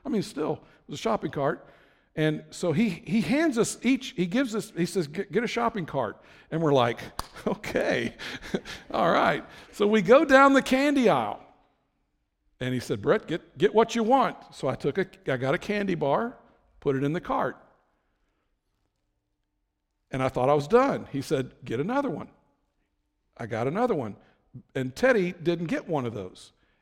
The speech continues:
And he looked at Teddy. He said, "Teddy, put one of those in your cart." And he said, "Dad, I don't like those." He said, "Put it in the cart." You know, like, wasn't playing favorites. We're all gonna walk out of there with the same thing. So if I got one, Teddy got one. If Teddy got one, I got one.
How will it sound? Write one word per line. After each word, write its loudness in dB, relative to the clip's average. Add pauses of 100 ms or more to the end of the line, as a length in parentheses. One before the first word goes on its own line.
(100)
And -4
he 2
looked -2
at -8
Teddy. 4
He 4
said, -2
"Teddy, 2
put 0
one 0
of 2
those 4
in -2
your -2
cart." -2 (480)
And -2 (420)
he -4
said, -2
"Dad, 4
I 4
don't -2
like 0
those." -4
He -6
said, -8 (180)
"Put 2
it 4
in 8
the 2
cart." 8 (160)
You -4
know, 2
like, 2 (1500)
wasn't 2
playing 6
favorites. 8
We're 8
all 8
gonna 4
walk 6
out 8
of 6
there 4
with -4
the -6
same 0
thing. 2
So 0
if 0
I 6
got 6
one, 2
Teddy 2
got 4
one. 2
If -2
Teddy 0
got 2
one, -2
I 0
got -2
one. -10